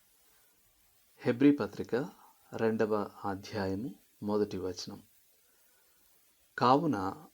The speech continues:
మనము వినిన సంగతులను విడిచిపెట్టి కొట్టుకొని పోకుండునట్లు వాటియందు మరి విశేష జాగ్రత్త కలిగి ఉండవలెను."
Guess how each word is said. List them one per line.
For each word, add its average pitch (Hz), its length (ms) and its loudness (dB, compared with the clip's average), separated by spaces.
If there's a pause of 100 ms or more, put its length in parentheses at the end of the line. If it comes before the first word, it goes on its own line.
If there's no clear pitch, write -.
(160)
మనము 117 400 2
వినిన 135 500 0
సంగతులను 107 720 0
విడిచిపెట్టి 98 800 -6 (760)
కొట్టుకొని 165 500 2
పోకుండునట్లు 101 1040 -2 (500)
వాటియందు 117 840 0 (480)
మరి 113 240 4
విశేష 110 580 2
జాగ్రత్త 104 760 -2
కలిగి 95 480 -4
ఉండవలెను." 87 560 -2